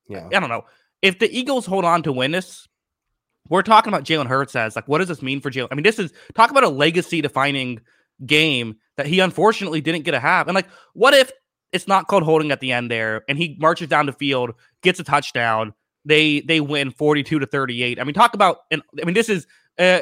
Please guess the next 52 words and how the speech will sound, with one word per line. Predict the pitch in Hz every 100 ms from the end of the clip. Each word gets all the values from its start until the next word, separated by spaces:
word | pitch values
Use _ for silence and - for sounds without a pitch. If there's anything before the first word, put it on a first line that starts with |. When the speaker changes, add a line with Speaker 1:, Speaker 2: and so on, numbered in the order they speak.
| -
Speaker 2:
at | 208
least | 285 254
a | 185
Nick | 185 185 -
Foles | 196 175 131 -
type | 156 135
performance | 135 143 123 117 117
of, | - 131 131
again, | 143 143 151
it's | 143
crazy | - 196 220 190
the | 151
parallels | 147 170 151 123 123 117 _ _
that | 143
these | 147 156
two | 156 143
teams, | 147 135 120 _ -
that | 147
th-, | 170
these | 147 165
two, | - 160 139 - -
uh, | 120 120 117
situations | 120 160 156 147 - 117
had. | 160 185 120 110 - _ _ _
Uh, | 110 113
we |
also | 117 117
have, | 101
uh, | 104 107
Joe | 156 151
in | 143
the |
chat | - 139 -
saying, | 131 123
"Eagles | 147 151 120
losing, | 139 143 131 127
Giants | 123 120 110 -
winning." | 143 143 131
Yeah. | 117 - _ -
Uh, | 127 131
rest | 226 233
of | 180
the | 151
N | 156
F | 147
C, | - 147 131 123 -
uh, | 117 117
East | 143 113 -
having | 117 117
a | 117
great | 123 113
time, | 120 104